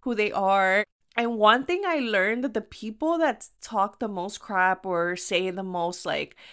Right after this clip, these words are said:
try to criticize you, are the people that are insecure with themselves. And those people are the ones that are always gonna find something to nitpick at you.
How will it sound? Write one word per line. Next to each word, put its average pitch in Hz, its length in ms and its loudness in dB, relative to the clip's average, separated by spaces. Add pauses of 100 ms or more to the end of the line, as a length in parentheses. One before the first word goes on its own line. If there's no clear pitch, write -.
(240)
try 214 220 2
to 220 60 -6
criticize 196 720 -2
you, 196 400 -4 (320)
are 254 100 2
the 285 80 2
people 311 300 2
that 339 80 2
are 330 120 2
insecure 247 640 -4
with 220 180 -8
themselves. - 1040 -6 (500)
And 233 320 2
those 226 340 -2
people 311 880 -4 (180)
are 202 600 4
the 208 180 -6
ones 208 320 -2
that 202 200 -2
are 185 180 -2
always 214 420 0
gonna 220 220 -4
find 190 600 -2 (100)
something 233 680 -2
to 269 100 -8
nitpick 190 640 -6
at - 160 -6
you. - 360 -12